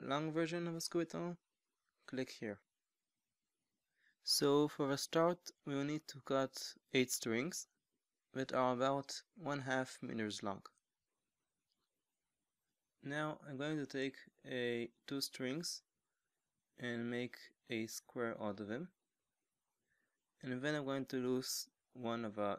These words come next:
strings. And I'm going to take a new string and weave it in between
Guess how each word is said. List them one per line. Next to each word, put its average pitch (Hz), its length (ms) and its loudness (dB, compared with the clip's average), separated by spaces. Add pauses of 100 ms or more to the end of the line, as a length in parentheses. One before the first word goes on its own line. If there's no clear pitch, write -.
(180)
strings. - 680 -6 (840)
And 117 460 0 (520)
I'm 127 80 -4
going 131 200 2
to 123 80 -6
take 131 260 0
a 120 60 -2
new 131 200 -2
string 127 400 -4 (1080)
and 110 440 -2 (280)
weave 135 260 0
it 123 260 0
in 123 200 -4
between 117 500 0